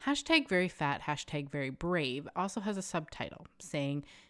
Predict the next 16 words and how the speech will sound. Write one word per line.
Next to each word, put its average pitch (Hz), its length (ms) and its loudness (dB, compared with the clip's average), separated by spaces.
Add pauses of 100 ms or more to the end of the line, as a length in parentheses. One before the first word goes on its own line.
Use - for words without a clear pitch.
(140)
"The 151 80 -8
Fat 143 320 0
Girl's 214 300 -2
Guide 139 380 0
to 160 100 -4
Being 147 480 0 (280)
hashtag 196 540 -2
brave 143 420 2 (120)
and 151 160 0
Not 151 260 2
Dejected, 196 720 -2 (100)
Melancholy, 151 720 2
Down 160 320 2
in 208 80 2
the 220 80 2
Dumps, 151 380 0